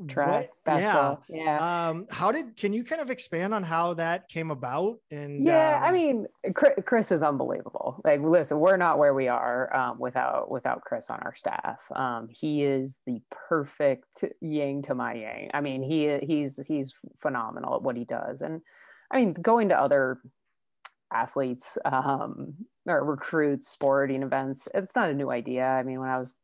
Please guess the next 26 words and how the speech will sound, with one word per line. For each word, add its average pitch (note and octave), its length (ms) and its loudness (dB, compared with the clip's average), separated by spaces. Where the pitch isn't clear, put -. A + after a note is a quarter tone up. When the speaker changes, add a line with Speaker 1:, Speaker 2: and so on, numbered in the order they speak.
Speaker 1:
assistant C3 380 -6
at B2+ 60 -4
Harvard, B2+ 320 -2
I C3 80 0
went B2+ 160 -6
to C3+ 80 -2
high C3 120 2
school C3 220 -2
lacrosse C3+ 420 0
games, B2+ 500 -8
um, B2 460 -6
to G#3+ 100 4
recruit D#3+ 360 4
kids, C#3 320 4
but D3 240 4
I C#3 80 2
think D#3 200 -4
Chris - 420 0
really D3+ 200 2
came C#3 380 -6
in B2+ 320 -6
and A#2+ 800 -8
he, C#3 340 -4
he C#3 360 -6
said, - 300 -6
like, - 180 -10